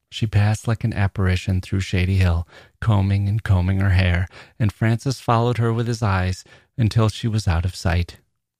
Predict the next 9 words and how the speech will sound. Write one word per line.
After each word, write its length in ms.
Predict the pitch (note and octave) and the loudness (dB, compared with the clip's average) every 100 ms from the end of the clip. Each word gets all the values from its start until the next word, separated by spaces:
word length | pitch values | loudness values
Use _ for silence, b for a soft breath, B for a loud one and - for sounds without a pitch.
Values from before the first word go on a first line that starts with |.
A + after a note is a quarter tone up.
| _ _ - | _ _ 2
Then 300 | G2 F#2+ G2+ B B B | 2 2 -2 B B B
old 260 | G#2 G#2 A2 | 0 2 2
Missus 340 | G#2 - G#2+ | 0 -2 -2
Wrightson 480 | A2 G2 - G2+ G2 - _ - | 0 0 0 -2 -2 -6 _ -2
joined 300 | G#2+ G2 G2+ | 2 4 4
him 120 | G2+ | 2
on 120 | G2 | 2
the 80 | G#2 | 0
platform 580 | F#2+ F2 - F2 E2 | 0 0 0 -2 -2